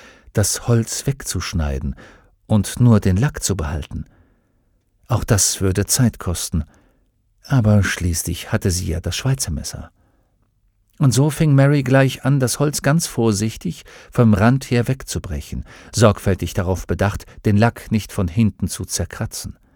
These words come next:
Am Ende hatte sie den größten Teil des Holzes weggeschnitten,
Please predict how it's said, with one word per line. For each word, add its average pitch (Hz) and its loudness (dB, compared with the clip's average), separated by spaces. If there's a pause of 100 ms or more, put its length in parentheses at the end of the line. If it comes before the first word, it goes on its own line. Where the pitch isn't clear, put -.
(1300)
Am 156 2
Ende 170 8
hatte 156 2
sie 143 2
den 135 2
größten 143 2
Teil 135 2
des 135 -4
Holzes 127 0
weggeschnitten, - -4